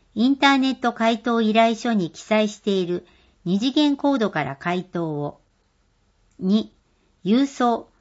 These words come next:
調査員へ提出。受け取った調査票に必要事項を記入して提出してください。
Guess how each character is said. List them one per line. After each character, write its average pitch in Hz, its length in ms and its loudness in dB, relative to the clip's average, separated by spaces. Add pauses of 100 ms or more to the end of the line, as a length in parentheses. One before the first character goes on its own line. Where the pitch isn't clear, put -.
(120)
調 277 220 0
査 311 200 2
員 214 260 2
へ 156 100 -4
提 170 300 -6
出。 - 420 -14 (760)
受 202 260 0
け - 20 -4
取 294 180 0
っ - 40 -18
た 240 160 4
調 240 240 -2
査 269 200 0
票 233 240 0
に 208 320 0
必 - 300 -12
要 294 240 2
事 294 160 -4
項 190 320 -2
を 151 60 -6
記 185 200 -4
入 196 280 -2
し 185 120 -18
て 170 300 -10 (320)
提 226 180 0
出 226 240 -6
し 208 80 -12
て 202 140 -4
く 196 100 -8
だ 180 140 -4
さ 175 180 -4
い。 - 160 -10